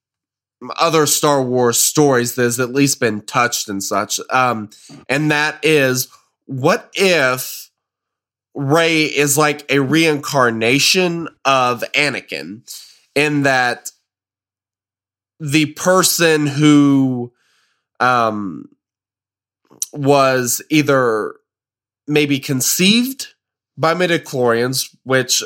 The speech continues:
a-, as we know, Anakin kind of was from the prequels,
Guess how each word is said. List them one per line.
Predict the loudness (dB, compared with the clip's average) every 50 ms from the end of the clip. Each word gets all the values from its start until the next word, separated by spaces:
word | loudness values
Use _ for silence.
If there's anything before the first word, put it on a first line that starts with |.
| -8 -8
a-, | -6 -6 -6 -4 -2 0
as | 0 0 -2 -2
we | -2 -2 0
know, | 2 2 2 4 4 2 2 0 -4 -8 -12 _ _ _ _ _ _ _ _ _ -4
Anakin | -2 0 0 0 0 0 0 0 0
kind | 0 0 0 0 0 -2
of | -6 -8 -12 -12
was | -4 0 2 2 2 2 0 -2
from | -2 -2 -2 0 0 -2 -4 -6 -8
the | -10
prequels, | -8 -4 -4 -4 -4 -2 -2 -2 0 0 -2 -4 -8